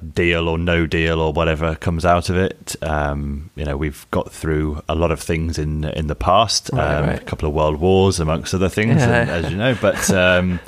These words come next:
Speaker 1: <laughs> yeah, I think, uh, we just need to get on with it and, and know where we stand so that we can actually make forward plans now.
Speaker 2: Is there, is there anything the industry can prepare? Because, I mean, surely, you know, there's the, obviously tourism and, and especially in and around the big cities and, and down by the seaside is, is a big factor.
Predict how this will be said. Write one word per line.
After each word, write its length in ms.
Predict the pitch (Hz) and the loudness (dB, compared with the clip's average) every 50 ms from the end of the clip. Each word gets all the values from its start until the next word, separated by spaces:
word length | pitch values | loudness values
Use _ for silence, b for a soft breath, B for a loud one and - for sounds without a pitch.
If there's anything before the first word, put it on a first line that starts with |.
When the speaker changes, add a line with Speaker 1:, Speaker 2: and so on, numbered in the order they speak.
| B B B | B B B
Speaker 1:
<laughs> 180 | B B B | B B B
yeah, 280 | - 90 78 71 67 65 - | -2 0 0 0 0 -2 -6
I 80 | - | -6
think, 480 | - - 80 76 69 - - - - 76 | -4 -4 -4 -4 -4 -8 -10 -8 -4 -2
uh, 340 | 73 71 69 69 64 58 60 | -2 -2 -2 -2 -4 -4 -4
we 80 | 69 69 | -4 -4
just 200 | 73 73 - - | -4 -4 -4 -4
need 100 | 71 - | -4 -4
to 80 | 76 | -2
get 160 | 69 - 78 | 0 2 2
on 120 | 76 73 73 | 2 2 2
with 140 | 71 67 73 | 0 0 0
it 120 | 73 58 | 0 0
and, 320 | 69 71 69 69 67 - | -2 -2 -2 -4 -4 -4
and 440 | - 71 71 69 69 69 69 - - - | -4 -4 -2 -2 -2 -4 -4 -4 -4 -2
know 160 | 78 78 73 | 0 0 2
where 100 | 73 71 | 2 2
we 80 | 69 73 | 2 2
stand 380 | - - - 80 73 71 71 | 0 2 2 2 0 0 -2
so 100 | - - | -2 -2
that 80 | 73 67 | -2 -2
we 80 | - 71 | -2 -4
can 140 | - 69 | -4 -4
actually 420 | 69 - - - 67 67 69 69 80 - - - _ _ | -4 -4 -4 -4 -4 -4 -4 -6 -8 -12 -16 -20 _ _
make 340 | - 76 73 69 64 - - | -6 -4 -2 -2 -4 -4 -6
forward 360 | - - 76 69 69 67 - | -4 -2 -2 0 0 -2 -2
plans 400 | - - 69 69 69 69 71 - | -4 -4 -2 -4 -4 -6 -6 -6
now. 140 | 67 67 69 - - - _ _ _ | -4 -4 -4 -6 -8 -16 _ _ _
Speaker 2:
Is 140 | - 160 156 | 0 2 2
there, 100 | 196 214 | 0 0
is 160 | 208 175 151 | 0 -2 -2
there 80 | 185 196 | 0 0
anything 260 | 233 285 - 247 214 | -2 -2 -2 -2 -2
the 100 | 175 160 | 0 2
industry 280 | 170 180 165 - 160 139 | 2 0 0 -2 -2 -4
can 120 | - 127 | -4 -4
prepare? 360 | 117 113 - 139 139 160 185 | -6 -2 0 2 2 2 2
Because, 320 | 156 127 - 139 131 117 117 | 0 0 -2 -2 -2 -2 -4
I 40 | |
mean, 220 | 123 131 131 127 - | -6 -6 -8 -6 -4
surely, 500 | - - 156 147 143 135 127 - - - | 0 2 4 4 4 4 2 -2 -6 -8
you 160 | 131 - 127 | -6 -4 -2
know, 140 | 120 120 117 | 0 0 2
there's 200 | 117 113 107 - | 0 -2 -2 -2
the, 180 | 120 120 110 - - - - | -4 -4 -4 -4 -10 -8 -6
obviously 300 | 123 120 120 107 - 131 | -6 -4 -4 -4 -4 -4
tourism 560 | - - 143 143 139 131 113 127 127 123 120 | -4 0 2 4 4 4 2 0 -2 -2 -2
and, 160 | 120 117 110 - | -2 -4 -4 -4
and 160 | - 113 113 | -4 -4 -2
especially 420 | 110 - - 131 117 - 131 131 | -4 0 0 0 0 0 -2 -2
in 120 | - 127 117 | 0 0 2
and 80 | 113 | 2
around 220 | 117 117 117 113 113 | 2 2 2 0 -2
the 60 | 104 | -2
big 200 | 104 117 113 - | -2 -2 -2 -2
cities 420 | - - 127 113 117 117 113 107 | 0 -2 0 0 0 -2 -2 -4
and, 180 | 113 113 113 104 104 | -6 -6 -8 -8 -6
and 160 | 104 110 107 | -6 -2 0
down 180 | 113 110 110 107 | 0 0 0 0
by 100 | 110 110 | -2 -2
the 100 | 113 110 | -2 -2
seaside 280 | 151 143 - 123 113 | -2 -2 -2 -2 -2
is, 100 | 113 110 107 | -4 -4 -6
is 180 | - 117 104 | -8 -8 -8
a 40 | 110 | -4
big 180 | 107 120 110 - | -4 -4 -2 2
factor. 440 | - 131 120 113 - 110 101 92 | 2 2 2 2 -2 -8 -8 -8